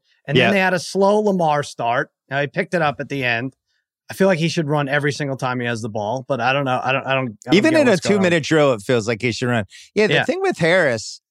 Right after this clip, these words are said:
Speaker 2: so they draft him. He's like, uh, you know, he's classic Alabama, just take the pedigree, right?
Speaker 1: Right.
Speaker 2: And then he's on I R all last year, and it seemed like they threw away the pick.
Speaker 1: Mm-hmm.
Speaker 2: And then as soon as he came, started playing this year,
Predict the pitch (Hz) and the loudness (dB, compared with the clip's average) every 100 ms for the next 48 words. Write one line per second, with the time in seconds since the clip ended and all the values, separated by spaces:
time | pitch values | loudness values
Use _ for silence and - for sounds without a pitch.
0 | _ _ - 180 160 147 170 185 190 160 | _ _ -2 2 2 2 2 2 0 -2
1 | 139 131 143 131 139 139 95 - 156 139 | -2 0 0 2 2 0 -2 -4 -2 0
2 | 127 131 - - 139 135 127 131 123 113 | 2 0 -2 -2 -2 -2 -2 2 2 2
3 | 120 120 120 113 104 117 - - - 131 | 0 2 0 0 -2 -2 -4 -8 -4 -4
4 | 120 98 131 113 90 95 98 110 113 _ | -4 -4 -2 0 -2 -4 0 -2 -2 _
5 | _ _ - 120 139 160 151 139 143 135 | _ _ -4 0 2 2 2 2 2 2
6 | 117 143 135 139 123 110 110 107 101 113 | 2 2 2 2 2 2 0 -2 -2 -4
7 | 104 98 98 123 117 107 107 101 113 110 | -4 -4 -6 -4 -4 -2 -4 -4 -2 0
8 | 104 98 87 135 113 - - _ _ _ | 0 -2 -2 0 0 -2 -18 _ _ _
9 | 127 127 123 131 135 131 139 127 - 160 | -2 2 2 2 0 -2 -2 -4 0 0
10 | 175 175 - 147 156 147 127 123 - - | 2 0 -2 0 0 2 0 -2 -8 -2
11 | 143 117 - 151 151 120 107 - 104 101 | 2 0 0 0 0 0 -2 -2 -2 -2